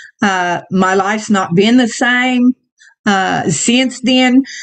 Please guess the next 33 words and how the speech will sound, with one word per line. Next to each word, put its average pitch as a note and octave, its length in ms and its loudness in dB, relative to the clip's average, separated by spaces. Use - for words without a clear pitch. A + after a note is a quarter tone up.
but A3 520 -2
it's, A3 720 -2
it's G#3 240 -2
what A3+ 160 2
I'm G#3 120 0
supposed F#3 360 -4
to E3+ 60 -6
be E3 160 2
doing. D3+ 380 2
And, A#3+ 180 0
and C4+ 180 0
it's C4+ 220 0
what A#3 160 0
we're A3+ 160 2
all B3 220 0
supposed D#3+ 340 -4
to D#3+ 60 -2
be D#3 180 4
doing. C#3+ 400 2
We're G3+ 220 4
supposed G#3 420 -2
to G3+ 80 -2
be F#3 220 0
supporting, F#3 840 -2
uh, F3 460 -2
this, F3+ 720 2
taking A3 440 2
care B3 340 0
of G3 140 -4
our F3+ 200 0
earth D#3 380 0
and, G3+ 240 2
and D#3 320 -2